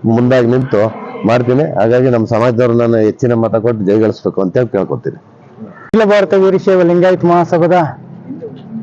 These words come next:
Speaker 2: ಕರ್ನಾಟಕದ ಎಲ್ಲ ಜಿಲ್ಲಾ ಘಟಕ ಮತ್ತು ತಾಲೂಕು ಘಟಕಗಳ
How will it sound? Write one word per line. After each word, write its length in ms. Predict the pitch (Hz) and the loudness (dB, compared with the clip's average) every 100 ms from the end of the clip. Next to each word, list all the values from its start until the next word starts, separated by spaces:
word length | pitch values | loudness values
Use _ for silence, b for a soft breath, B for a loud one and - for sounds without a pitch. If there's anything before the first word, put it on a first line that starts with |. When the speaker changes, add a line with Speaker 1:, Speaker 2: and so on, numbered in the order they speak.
| - - - | -14 -20 -6
Speaker 2:
ಕರ್ನಾಟಕದ 440 | 175 185 190 - 175 | 0 2 2 2 2
ಎಲ್ಲ 360 | 170 180 185 | 2 4 2
ಜಿಲ್ಲಾ 320 | 175 170 180 180 | 2 2 2 2
ಘಟಕ 240 | 165 160 | 0 0
ಮತ್ತು 280 | 175 160 165 | 0 0 0
ತಾಲೂಕು 420 | 160 175 170 160 | 2 2 2 0
ಘಟಕಗಳ 480 | 156 165 175 165 | 0 0 0 2